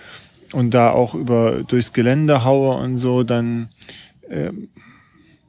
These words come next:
dann hält das offensichtlich nicht. Also für leichtere Fahrer ist das, äh, ist das kein Thema, aber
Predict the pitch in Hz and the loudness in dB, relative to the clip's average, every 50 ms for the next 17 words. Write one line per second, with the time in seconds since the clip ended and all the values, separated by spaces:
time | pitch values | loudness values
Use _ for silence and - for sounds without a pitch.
0 | _ _ _ _ _ _ _ _ _ - - 127 123 113 135 175 170 - 113 104 | _ _ _ _ _ _ _ _ _ -4 0 0 2 4 2 2 2 0 -2 -4
1 | 104 - 101 - - 107 101 107 104 - - - - 110 - - 104 107 - - | -4 -6 -8 -8 -8 -8 -8 -8 -10 -12 -12 -12 -14 -12 -12 -14 -14 -14 -8 -4
2 | 127 120 123 120 - 139 127 127 127 147 160 156 - 175 147 147 135 - 139 139 | -2 -2 -2 0 2 4 4 6 6 4 4 2 0 -2 -2 -2 0 2 2 2
3 | 139 139 143 135 - 135 123 - - 123 117 - - - - - - _ - 135 | 4 2 2 0 0 -2 -4 -2 -2 -2 -2 -2 -4 -6 -8 -10 -10 _ -4 -2
4 | 117 117 113 113 113 113 113 - - - 120 - - 127 117 110 - - - - | -2 -2 -2 -2 -4 -6 -8 -10 -12 -12 -12 -10 -8 -6 -6 -6 -6 -8 -8 -8
5 | - 127 113 110 107 - - 147 160 175 180 175 165 - - 131 120 127 123 120 | -6 -6 -6 -6 -6 -4 -4 -4 -2 -2 -2 -2 -2 -2 -2 -2 0 0 0 0
6 | 117 113 | 0 -2